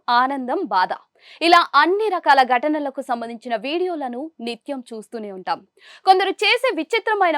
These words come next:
పనులు చూసినప్పుడు తెగ నవ్వు వస్తూ ఉంటుంది. తాజాగా ఇలాంటి సంఘటనకు సంబంధించిన వీడియో ఒకటి నెట్టింట చక్కర్లు కొడుతోంది.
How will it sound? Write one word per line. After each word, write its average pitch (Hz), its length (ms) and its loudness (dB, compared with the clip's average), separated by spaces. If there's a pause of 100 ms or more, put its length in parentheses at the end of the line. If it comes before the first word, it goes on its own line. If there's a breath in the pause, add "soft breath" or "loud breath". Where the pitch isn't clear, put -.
పనులు 294 280 2
చూసినప్పుడు 233 580 -8 (140)
తెగ 226 180 -2
నవ్వు 262 260 -6
వస్తూ 269 300 -8
ఉంటుంది. 190 340 -14 (240)
తాజాగా 220 500 -2 (300 loud breath)
ఇలాంటి 415 460 4
సంఘటనకు 330 580 0
సంబంధించిన 262 580 -6
వీడియో 302 360 -4
ఒకటి 240 360 -10
నెట్టింట 240 480 -8 (160)
చక్కర్లు 277 420 -4
కొడుతోంది. 185 400 -10